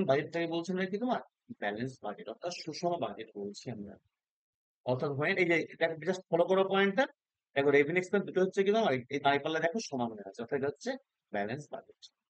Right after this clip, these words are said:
বলো, ধরো তুমি budget তৈরি করছো, তুমি দেখছো যে তোমার কি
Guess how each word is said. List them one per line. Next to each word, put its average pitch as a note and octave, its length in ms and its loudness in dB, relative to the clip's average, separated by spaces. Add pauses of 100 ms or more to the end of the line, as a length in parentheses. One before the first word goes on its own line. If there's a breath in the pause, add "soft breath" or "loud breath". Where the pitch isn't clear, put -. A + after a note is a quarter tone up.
(540)
বলো, F3+ 160 -4 (680)
ধরো G#3+ 180 8
তুমি A3 180 6
budget G#3 260 4
তৈরি G#3+ 220 8
করছো, G#3 260 0 (800)
তুমি G3 240 8
দেখছো G3+ 300 6 (280)
যে G3 60 6 (100)
তোমার G3 260 4
কি G#3+ 60 -2